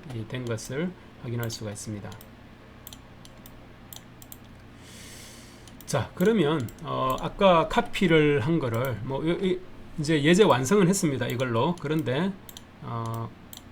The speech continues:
아까 카피했던 거, 어, 바-,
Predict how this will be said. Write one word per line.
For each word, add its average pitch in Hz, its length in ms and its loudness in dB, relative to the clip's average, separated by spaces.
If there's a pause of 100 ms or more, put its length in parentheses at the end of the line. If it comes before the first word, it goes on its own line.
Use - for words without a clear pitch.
(560)
아까 - 160 -10
카피했던 139 800 -4
거, 113 380 -4
어, 117 240 -14
바-, 143 160 -2